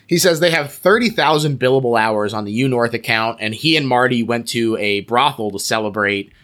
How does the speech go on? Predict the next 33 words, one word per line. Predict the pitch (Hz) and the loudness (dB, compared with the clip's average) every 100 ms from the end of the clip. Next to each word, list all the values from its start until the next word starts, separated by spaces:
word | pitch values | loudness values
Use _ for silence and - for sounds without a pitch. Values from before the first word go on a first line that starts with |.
| - | -8
and | 107 | -8
to | 110 | -6
make | 117 165 123 | -2 0 0
it | 110 | -2
last, | 117 117 113 - | 0 0 0 -4
he | - 113 | -6 -4
started | 113 - 147 143 | -2 0 0 0
doing | 139 160 151 | 0 2 2
this | 123 113 | -2 -2
math, | 113 107 98 | 0 0 -2
and | 98 | -6
that's | 107 110 | -6 -4
a | 107 | -6
big | 120 113 | -6 -6
mistake. | 104 - - - _ _ _ | -6 -10 -10 -16 _ _ _
How | - 160 | -4 0
many | 165 | 2
years | 139 127 123 | 4 2 2
has | 113 | -2
he | - 113 | -2 -4
been | 110 107 | -6 -6
defending | 104 - 131 131 123 | -6 -2 0 2 0
this | 113 - | 0 -2
chain | - 147 131 | -2 0 0
of | 117 | 2
molecules | 113 113 107 - 104 98 - | 2 4 2 0 -2 0 0
that | 101 - | -2 0
killed | 123 113 - | 0 0 0
Perfect | 147 143 143 - | 0 2 2 -2
Anna's | 110 110 101 - | -2 0 -2 -4
parents | - 107 101 - | -2 0 0 -2
and | 90 90 87 | -6 -8 -8
brother? | 98 82 57 - | -6 -6 -8 -18